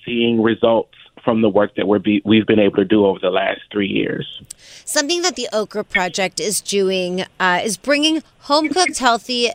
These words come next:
Speaker 2: and culturally specific meals and resources to Black trans people. And I think that we talk about this a lot on our morning show. You know, Black trans women really are killed.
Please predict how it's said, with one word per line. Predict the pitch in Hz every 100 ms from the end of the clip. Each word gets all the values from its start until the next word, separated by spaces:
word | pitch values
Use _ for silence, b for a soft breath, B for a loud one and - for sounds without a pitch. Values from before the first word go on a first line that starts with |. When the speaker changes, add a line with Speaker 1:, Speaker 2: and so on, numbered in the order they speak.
| -
Speaker 2:
and | 214 214 -
culturally | - 269 - 277 269
specific | - - 226 - - 226 - 233 - - b b
meals | 214 262 277 185 202
and | - 220
resources | 226 233 220 208 - 202 185 B B B _
to | 262
Black | 202 247 262 277 - -
trans | - 226 214 196
people. | - 202 - 185 185 B B
And | - 240
I | 262
think | - 302
that | - 220
we |
talk | 240 240 208
about | 208 202 196
this | 202 -
a |
lot | 208 208 208 208 -
on | 190 196
our | 196
morning | 214 285 294
show. | 247 - 214 190 185 190 B B B B
You | 294
know, | 339
Black | 311 285 294 330 -
trans | 285 254 247 214 -
women | 220 208 214 202 185 185 -
really | 196 233 240 233 220 -
are | 202 196 190 185 180 b b b _
killed. | - 262 226 196 185 -